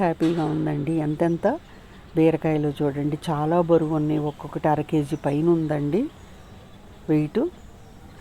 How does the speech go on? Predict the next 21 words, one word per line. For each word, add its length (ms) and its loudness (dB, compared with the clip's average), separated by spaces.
అలాగే 340 4
గులాబీలన్నీ 720 4
కట్ 240 2
చేశాను. 420 2
చిలకడ 360 4
దుంపలు 300 2
చూడండి, 300 2
అన్నీ 160 2
పొద్దున్నే 420 4
కట్ 200 2
చేశాను 340 2
అన్నాను 260 0
కదా, 140 -2
దుంప 160 -2
తీశాను. 360 -4
ఆ 20 8
దుంప 180 2
ఇప్పుడు 300 -2
తీసిన 360 0
దుంపలండి 500 0
ఇవన్నీను, 500 0